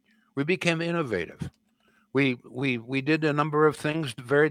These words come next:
very differently, and we survived without a single cent of government subsidy of any kind. So, from a guy who's,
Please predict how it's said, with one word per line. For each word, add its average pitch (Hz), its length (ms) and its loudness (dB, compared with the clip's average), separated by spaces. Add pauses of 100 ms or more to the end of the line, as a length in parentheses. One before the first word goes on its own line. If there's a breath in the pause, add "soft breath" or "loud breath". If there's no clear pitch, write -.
(140)
very 143 260 2
differently, 156 580 -2
and 190 200 0
we 220 100 -2
survived - 800 -4 (880)
without 151 300 8
a 131 120 4 (120)
single 226 540 2
cent 160 260 0
of 113 200 0
government 127 420 0
subsidy 107 560 -8 (320 loud breath)
of 104 120 -2
any 104 200 2
kind. 78 320 -6 (460 soft breath)
So, 139 320 6 (1400 soft breath)
from 139 220 0
a 127 60 2
guy 180 260 10
who's, 156 320 0